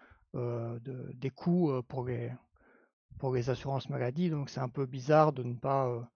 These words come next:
euh, mettre plus d'argent dans le, dans le soin, euh, psychologique, parce que les personnes qui y vont mal, elles coûtent très cher aussi à la société sur le long terme. Si elles sont en dépression pendant des années, euh, bah, elles travaillent plus, euh, il faut payer, euh,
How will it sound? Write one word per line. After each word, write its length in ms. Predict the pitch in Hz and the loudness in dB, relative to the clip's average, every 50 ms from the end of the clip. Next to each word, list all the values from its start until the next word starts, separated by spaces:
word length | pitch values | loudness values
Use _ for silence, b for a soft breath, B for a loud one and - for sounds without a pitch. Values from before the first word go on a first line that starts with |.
| b b b b b b b b b _ _ - | b b b b b b b b b _ _ -8
euh, 120 | 127 123 123 | -6 -4 0
mettre 320 | 127 139 147 - - 147 | 0 0 0 2 0 -2
plus 220 | 143 - 160 151 | -2 0 0 4
d'argent 480 | 151 147 127 135 135 147 151 156 165 165 | 4 6 4 4 4 4 6 6 6 6
dans 160 | 143 143 139 | 4 2 2
le, 420 | 135 135 131 127 123 123 127 120 120 | 2 2 2 2 2 2 2 0 0
dans 160 | 131 127 131 | 0 -2 0
le 80 | 135 | -2
soin, 560 | 123 - - 160 156 156 156 156 156 156 151 - b b b b b b b b b _ - | -2 -2 -2 -2 -2 0 2 2 4 2 2 -2 b b b b b b b b b _ -8
euh, 100 | 147 131 | -6 -6
psychologique, 640 | 120 - - 156 - 143 139 135 127 139 180 214 - | -6 -8 -8 -6 -4 0 0 2 2 2 2 0 0
parce 160 | - 143 - - | -4 -6 -6 -4
que 100 | - 151 | -2 -2
les 120 | 139 131 | -2 -2
personnes 420 | - 139 - - - 170 160 165 | -2 -4 -4 2 2 4 4 4
qui 180 | 156 - 147 143 | 2 0 -2 -2
y 60 | 139 | -2
vont 160 | 131 131 123 | -4 -4 -4
mal, 320 | 123 135 160 185 208 202 - B B B B B B B B B | 0 2 4 4 4 2 0 B B B B B B B B B
elles 160 | - 139 135 139 | -2 -2 -2 0
coûtent 240 | - - 208 - | 2 4 2 4
très 200 | - - - 151 | 2 0 0 0
cher 280 | 135 - 165 170 175 151 | 4 6 8 8 8 8
aussi 240 | 147 135 - - 160 | 4 2 2 4 4
à 20 | |
la 120 | 143 135 - | 4 4 2
société 480 | - 143 - - 139 120 - 190 202 | -2 -6 -6 -6 -6 0 4 4 4
sur 160 | 190 - 143 | 4 2 0
le 80 | 135 135 | -2 0
long 200 | 135 127 131 135 | 0 0 -2 0
terme. 240 | - 196 196 165 131 | 2 4 4 4 2
Si 180 | - - - | 0 -4 -4
elles 100 | 139 127 | -4 -4
sont 140 | - - 147 | -4 -4 -4
en 100 | 139 127 | -4 -2
dépression 460 | 123 135 - - - 123 - - 156 | -2 -2 -2 -2 -4 -4 -2 -2 -2
pendant 200 | 147 143 127 123 | 0 -2 -2 -2
des 220 | 131 131 127 120 123 | 0 0 0 0 0
années, 340 | 120 117 127 160 180 202 B B B B B B B B B B _ _ - | -2 0 2 4 4 4 B B B B B B B B B B _ _ -4
euh, 240 | 123 120 120 117 113 | -2 -2 -2 -2 -2
bah, 140 | 117 123 123 | 0 0 0
elles 60 | 123 | 0
travaillent 360 | - - 131 113 113 117 117 | 0 -4 -4 -4 -4 -6 -10
plus, 420 | - - 156 170 190 196 202 196 | -8 -4 0 2 2 2 4 2
euh, 380 | 151 131 127 123 120 123 120 117 | 2 2 2 0 -2 -2 -2 -4
il 80 | 120 123 | -6 -8
faut 140 | - 143 120 | -10 -12 -10
payer, 400 | - 127 127 127 131 131 131 127 | -6 -6 -6 -4 -2 -2 -2 -2
euh, 160 | 123 123 120 | -2 -4 -6